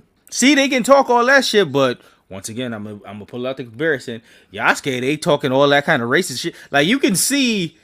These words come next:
the difference when, when we gotta put something towards it. It's like, all these people is like, "Yo, that's the samurai with the afro." Nobody likes saying it's black skin. Nobody X, Y, and Z.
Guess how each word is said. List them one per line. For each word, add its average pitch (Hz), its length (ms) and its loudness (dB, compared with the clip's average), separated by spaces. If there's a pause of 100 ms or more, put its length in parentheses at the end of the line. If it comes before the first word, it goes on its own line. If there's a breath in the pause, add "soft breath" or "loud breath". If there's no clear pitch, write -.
(140 soft breath)
the 135 100 -4
difference 175 580 -2
when, 147 360 -4
when 156 200 -2
we 147 80 -6
gotta 160 260 2
put - 260 -2
something 165 520 -4
towards 156 720 0
it. 127 200 -4 (200 loud breath)
It's 170 180 -2
like, 185 200 6
all 185 160 4
these 247 140 0
people 233 240 0
is 160 100 2
like, 139 260 2
"Yo, 131 180 -2
that's 143 180 -2
the 135 200 -4
samurai 147 460 -2
with 127 200 -4
the - 80 -10
afro." 131 280 -4 (220 loud breath)
Nobody 123 300 -2
likes 139 280 0
saying 139 240 0
it's 127 140 -2
black 135 260 0
skin. 127 300 -6
Nobody 131 340 -2
X, 135 180 -4
Y, 135 200 0
and 127 100 -4
Z. 127 240 -6